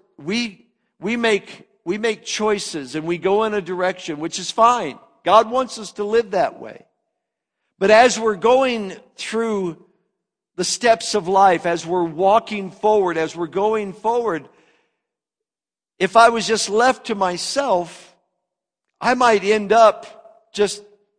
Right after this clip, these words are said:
going off in another direction. And so God is there in the process of us in delay. He's,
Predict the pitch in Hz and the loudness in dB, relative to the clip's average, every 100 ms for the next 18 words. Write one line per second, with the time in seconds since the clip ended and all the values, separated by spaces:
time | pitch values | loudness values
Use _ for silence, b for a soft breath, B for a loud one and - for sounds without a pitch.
0 | _ _ _ 180 214 220 208 220 214 214 | _ _ _ -2 0 4 6 4 4 -2
1 | 196 208 214 208 202 226 240 - - - | 0 -2 -2 -6 -6 -4 -4 -8 -12 -14
2 | _ _ _ _ _ _ _ b b 185 | _ _ _ _ _ _ _ b b -8
3 | 175 226 190 202 220 247 240 208 160 170 | 0 2 4 6 8 8 6 0 -4 -2
4 | 226 233 170 131 113 _ _ _ - 185 | 0 2 0 -4 -10 _ _ _ -10 -6
5 | 180 - 214 226 214 220 190 - 190 170 | -6 -4 2 4 4 -2 -2 -2 -2 2
6 | 202 - 185 b b b 214 226 196 196 | 2 0 -10 b b b -2 -2 0 2
7 | 196 202 180 160 180 - | 4 4 4 -2 -6 -10